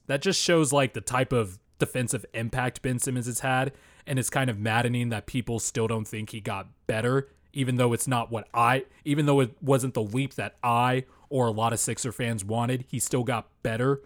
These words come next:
which is why we shouldn't trade him. I'm gonna keep mentioning that every podcast. It's just absurd that people still wanna try to break this duo up. But, you know,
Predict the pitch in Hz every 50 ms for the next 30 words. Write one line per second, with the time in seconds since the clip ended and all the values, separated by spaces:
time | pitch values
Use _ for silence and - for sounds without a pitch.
0 | _ _ _ 120 107 - 117 107 92 98 104 113 117 120 123 123 127 - - 104
1 | 92 - 104 90 92 87 - - 131 123 123 127 127 135 - - 135 185 196 -
2 | - 131 104 101 104 101 - 113 107 104 101 104 98 98 95 98 95 - 113 110
3 | 107 104 - - 107 104 101 - - - - - - - 143 - 117 - - -
4 | 120 113 113 101 117 110 104 - 120 113 - 113 104 - - - 117 104 110 107
5 | 104 101 98 - - 110 104 101 95 - 107 107 107 - - _ _ _ _ _
6 | _ _ _ 107 107 104 101 98 - - - - - _ _ 143 123 110 123 113
7 | 110 107 101 101 - _ - 120 117 120 - - - - _ - _ _ _ _
8 | _ _ _ _ _ _ _ _ _ _ _ _ _ _ _ _ _ _ _ _
9 | _ _ _ _ _ _ _ _ _ _ _ _ _ _ _ _ _ _ _ _
10 | 113 101 131 117 110 101 104 - _ _ _ _ _ _ _ _ _ _ _ _
11 | _ _ - _ 156 175 156 127 113 110 107 -